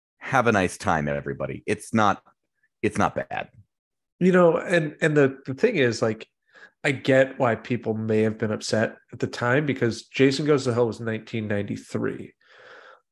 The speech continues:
Speaker 2: So you're expecting, like, this is a big comeback. Oh, he's back. And it's not,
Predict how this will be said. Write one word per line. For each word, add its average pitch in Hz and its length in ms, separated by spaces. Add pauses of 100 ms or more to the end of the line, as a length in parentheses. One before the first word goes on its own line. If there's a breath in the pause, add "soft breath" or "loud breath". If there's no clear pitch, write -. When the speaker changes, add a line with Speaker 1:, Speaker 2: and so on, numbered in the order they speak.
(120)
Speaker 2:
So - 200
you're 143 260
expecting, 123 540
like, 104 180
this 208 260
is 113 80
a 113 40
big 107 320
comeback. - 600
Oh, 185 160
he's 135 220
back. - 640 (420 soft breath)
And 131 180
it's 131 220
not, 127 460